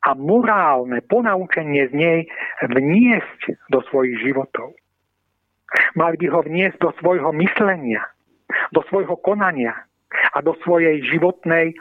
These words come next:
hodnotovej orientácie. Zámerom Božieho šachového veľmajstra je, aby sme práve toto učinili a dospeli k takémuto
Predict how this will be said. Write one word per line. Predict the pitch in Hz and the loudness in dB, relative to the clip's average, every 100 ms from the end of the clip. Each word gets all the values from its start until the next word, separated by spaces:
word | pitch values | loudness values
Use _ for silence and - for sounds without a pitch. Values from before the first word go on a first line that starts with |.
| - | -10
hodnotovej | - 170 175 175 165 156 160 - | -2 0 0 0 0 2 0 0
orientácie. | 165 175 175 139 123 - - - - _ _ _ _ _ _ _ - - - - - - | 0 -2 -2 -4 -4 -12 -20 -20 -20 _ _ _ _ _ _ _ -20 -14 -8 -6 -6 -6
Zámerom | 117 143 202 226 202 135 120 120 - _ _ _ _ _ _ | -2 0 0 -2 -2 -4 -6 -10 -18 _ _ _ _ _ _
Božieho | 110 151 196 202 185 151 113 123 - _ _ - | -2 0 0 -2 -2 -2 -4 -8 -14 _ _ -2
šachového | - 196 190 175 151 135 123 120 _ _ 127 | 0 0 -2 -4 -2 -4 -6 -12 _ _ -2
veľmajstra | 180 214 190 170 135 - 131 123 | -2 -2 -4 -6 -6 -4 -2 0
je, | 135 180 - _ _ _ _ _ _ _ - - - 135 | 2 0 -2 _ _ _ _ _ _ _ -10 -6 -4 0
aby | 147 - | -2 0
sme | 147 | -2
práve | - 147 143 - - | 0 -2 -2 -2 -2
toto | 233 - 131 - | -2 -2 -6 -2
učinili | 139 - 147 123 104 - _ - _ _ - - - - - | -2 0 0 -2 -6 -14 _ -20 _ _ -10 -4 -2 0 0
a | |
dospeli | 131 220 - 175 143 123 | 0 -2 -2 -2 0 -2
k | - - _ - - | -8 -18 _ -4 -4
takémuto | 214 233 202 147 - 120 | -4 -4 -6 -6 -6 -8